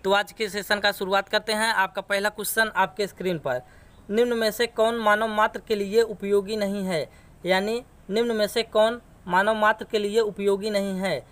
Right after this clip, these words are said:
आपका ऑप्शन ए है मधुमक्खी, बी है केचुआ,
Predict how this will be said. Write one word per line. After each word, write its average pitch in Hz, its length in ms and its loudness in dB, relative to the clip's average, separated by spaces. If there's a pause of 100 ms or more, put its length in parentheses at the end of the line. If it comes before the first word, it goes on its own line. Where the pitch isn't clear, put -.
(280)
आपका 202 320 2
ऑप्शन 208 260 -2
ए 196 140 -4
है 196 60 0
मधुमक्खी, 190 580 -4 (400)
बी 202 160 2
है 208 80 2
केचुआ, 202 500 0